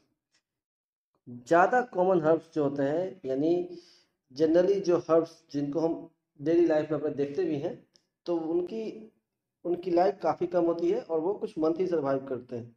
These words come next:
देख लो कैसे plants vary कर रहा है, कुछ सौ सैकड़ों साल जीते हैं, कुछ सालों जीते हैं, कुछ क्या हुआ, कुछ month जी रहे हैं, ठीक है। तो काफ़ी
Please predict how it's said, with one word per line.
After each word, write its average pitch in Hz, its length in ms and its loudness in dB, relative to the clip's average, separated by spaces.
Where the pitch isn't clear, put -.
देख 160 180 -4
लो 131 120 -2
कैसे 180 240 0
plants 175 340 0
vary 147 240 -2
कर 147 160 -2
रहा 139 80 0
है, 135 60 0
कुछ 131 180 -6
सौ - 800 -2
सैकड़ों 170 300 0
साल 156 240 2
जीते 147 240 -6
हैं, 143 260 -2
कुछ - 160 -8
सालों 160 380 0
जीते 156 260 -4
हैं, 143 160 -4
कुछ 196 220 0
क्या 202 80 -2
हुआ, 214 220 2
कुछ 185 140 -4
month 151 260 2
जी 131 180 -2
रहे 120 120 -2
हैं, 113 160 -10
ठीक 202 160 -8
है। - 260 -4
तो 165 40 -10
काफ़ी 185 600 -4